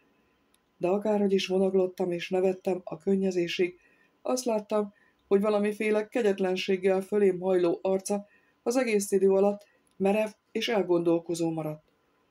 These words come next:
Aztán épp oly hirtelen, ahogy az egészet kezdte, abba is hagyta, és hanyat vetve magát kijelentette.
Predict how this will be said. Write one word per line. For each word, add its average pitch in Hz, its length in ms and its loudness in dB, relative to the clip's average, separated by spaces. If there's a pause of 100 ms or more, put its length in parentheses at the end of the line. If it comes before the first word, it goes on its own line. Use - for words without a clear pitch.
(380)
Aztán 165 360 -4
épp 196 220 0
oly 160 120 2
hirtelen, 170 440 -2
ahogy 160 200 -2
az 156 140 -6
egészet 165 460 -2
kezdte, 175 480 -6 (120)
abba 160 300 -2
is 156 160 -8
hagyta, 170 420 -4 (500)
és 190 160 -4
hanyat 247 320 -2
vetve 175 320 -6
magát 170 380 -4
kijelentette. 151 800 -6